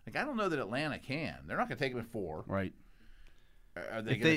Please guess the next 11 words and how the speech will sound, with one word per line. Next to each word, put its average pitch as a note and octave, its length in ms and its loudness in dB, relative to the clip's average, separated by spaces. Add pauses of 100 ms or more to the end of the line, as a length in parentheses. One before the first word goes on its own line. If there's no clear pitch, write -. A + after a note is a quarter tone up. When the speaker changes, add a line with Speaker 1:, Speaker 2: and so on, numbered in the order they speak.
Speaker 1:
t- C3 60 0
Speaker 2:
if C3 120 2
they C#3 120 12
trade D3+ 280 8
down C#3 220 10
to A2 80 4
ten, F#2 640 2 (160)
that's - 280 0
still - 300 0
too G#2+ 180 2
high. D#2 220 -4